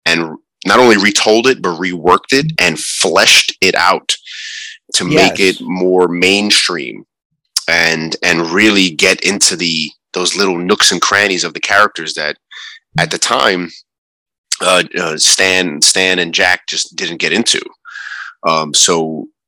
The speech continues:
Speaker 1: so it just reminded me of, like, wow, like, back in the early two thousands, comic book readers were nostalgic for the simpler days of the Avengers, because in
Speaker 2: Right.
Speaker 1: the early two thousands, here we had, you know, Bendis bringing in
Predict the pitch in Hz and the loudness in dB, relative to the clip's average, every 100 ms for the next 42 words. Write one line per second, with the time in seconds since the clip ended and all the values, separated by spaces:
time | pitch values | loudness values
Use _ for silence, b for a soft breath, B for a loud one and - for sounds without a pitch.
0 | _ _ _ - - 98 98 110 127 110 | _ _ _ -2 2 2 2 2 2 4
1 | 131 117 80 73 - 85 82 85 82 92 | 4 2 -2 -6 -6 -6 -4 -2 -2 2
2 | 104 85 78 73 - _ _ _ 82 92 | 2 4 2 -4 -12 _ _ _ -2 0
3 | 98 104 98 101 95 101 101 101 90 85 | 0 0 0 0 0 2 4 4 0 -6
4 | - _ _ _ - 110 113 95 87 87 | -10 _ _ _ -2 0 0 -2 -8 -4
5 | 85 85 82 85 82 87 - 87 92 87 | -4 -4 -4 -2 0 2 2 4 2 0
6 | 82 - 90 85 80 80 B B B B | -4 -2 0 2 2 0 B B B B
7 | 85 - 131 120 98 92 85 87 85 82 | 2 4 4 2 0 -2 0 -2 0 -2
8 | - - 87 78 76 - - 123 110 85 | -2 -4 -8 -8 -4 -2 2 2 0 -2
9 | 87 - - - - - - 87 82 85 | -2 -2 -6 -16 -12 -8 -4 -4 -2 0
10 | 156 156 95 90 85 101 104 87 85 - | 4 4 4 0 2 4 4 0 -2 -4
11 | B B B - 104 95 90 92 90 87 | B B B -4 0 2 2 2 2 0
12 | 87 80 - 101 107 87 - - - 95 | -2 -4 0 2 2 2 2 0 -2 -2
13 | 92 90 90 87 82 | -2 -2 -2 -4 -8